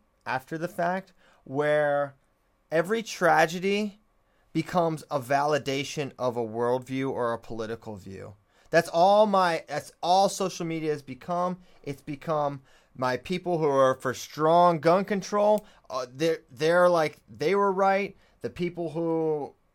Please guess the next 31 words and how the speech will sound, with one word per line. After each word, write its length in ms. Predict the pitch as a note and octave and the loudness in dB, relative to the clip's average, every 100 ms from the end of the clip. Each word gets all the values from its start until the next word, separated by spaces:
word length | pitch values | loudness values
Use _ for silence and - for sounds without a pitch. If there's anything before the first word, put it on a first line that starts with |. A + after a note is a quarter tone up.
| D3 | -10
uh, 260 | D3 B2+ G#2 _ - | -10 -10 -14 _ -14
who 140 | C#3+ | -12
think, 480 | C3+ E3+ D#3+ D3+ - | -6 -4 -2 -4 -6
you 60 | D3 | -6
know, 100 | C3 | -2
gun 200 | D#3 D#3+ | -2 -2
control 280 | D#3 F3 | -2 -2
is 80 | D#3+ | 0
not 200 | E3 D#3+ | 2 0
the 80 | D#3 | -2
solution, 800 | - D3 C#3+ F3+ G3 - G3 F#3 - _ | -6 -4 2 2 2 -2 -4 -4 -10 _
you 100 | C#3 | -2
know, 180 | D3+ D3 | -2 -2
this 260 | A#2 D#3 F3 | -4 -8 -6
is 80 | |
how 220 | D#3 D3+ D3+ | -4 -2 0
they 180 | D#3 | 0
were 220 | F3 F#3 F#3 | 0 -2 0
right. 440 | F#3 F#3 F#3+ F3 _ _ - | 2 2 0 -4 _ _ -12
It's, 380 | C#3 C3+ - - _ _ - | -10 -10 -14 -18 _ _ -10
you 100 | D3 | -4
know, 220 | C#3 C3+ | -2 -2
the 100 | B2+ | -4
people 280 | D#3+ E3+ E3+ | 0 2 2
who 60 | |
feel 160 | D#3+ D#3+ | 2 0
this 260 | C#3+ E3+ - | 2 -2 2
way 180 | F3 | 2
about 300 | E3+ D#3 D3 | 4 2 0
homosexuals 840 | C#3 D3+ C3+ F#3+ F#3+ - G3 F#3+ F#3 _ _ - | 0 -6 -4 -2 -2 -2 -4 -4 -6 _ _ -6
or 500 | C#3 C#3 C3+ B2+ | -2 0 0 -2